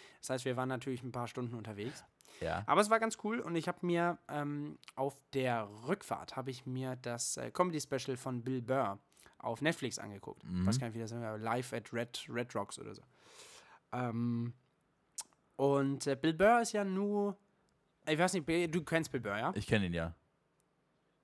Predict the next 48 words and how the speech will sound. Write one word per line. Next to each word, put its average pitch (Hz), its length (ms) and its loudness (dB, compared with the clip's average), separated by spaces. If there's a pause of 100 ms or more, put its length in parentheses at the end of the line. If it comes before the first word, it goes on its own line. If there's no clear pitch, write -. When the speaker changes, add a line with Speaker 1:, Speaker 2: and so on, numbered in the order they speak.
(920)
Speaker 1:
Ähm, 139 300 0 (220)
Bill 151 140 4
Burr 175 180 6
ist 196 100 0
ja 185 80 2
nur 170 300 2
jemand, 165 360 -2
der 156 100 2
sich 147 200 -8
auch 147 200 0
gerne 139 400 0
einfach 127 220 -2
über 117 180 -4
Sachen 123 260 -2
aufregt 143 840 -4
und 110 160 -8
zwar 113 240 -2
sehr, 113 400 -6
sehr, 107 320 -10
sehr 117 160 -10
brutal 139 560 6
und, 120 240 -6
und, 113 160 -8 (440)
ähm, 113 560 -8
er 113 200 -10
hat 127 100 -10
dann 123 160 -8
irgendwie 127 240 -8
seinen, 127 320 -4
sein 127 160 2
Einstieg 127 400 0
war 131 60 4
dann 131 100 0
irgendwie 123 240 -4
Cancel 123 420 0
Culture 117 640 0
und 117 140 -4
sonst 120 220 -4
für - 100 -8
ein 120 100 -4
Quatsch - 300 4
und 127 80 -2
das, - 200 -6
das - 180 -6
ging 120 180 -6
dann 117 120 -6
da 110 100 -10
so, 113 100 -12